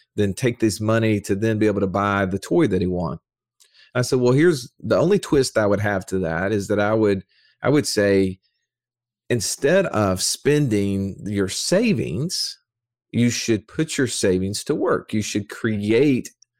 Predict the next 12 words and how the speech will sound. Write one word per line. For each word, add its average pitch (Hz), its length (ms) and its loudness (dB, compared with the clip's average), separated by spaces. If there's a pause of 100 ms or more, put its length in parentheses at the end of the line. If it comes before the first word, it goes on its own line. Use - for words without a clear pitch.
(220)
an 120 260 -4
asset. 170 640 -4
An 98 180 -4
asset 104 400 -2
is 107 140 0
what 104 400 -2
puts - 240 -4
money 98 240 -2
in 107 80 -4
your 127 80 0
pocket, - 400 -2
right?" 104 300 0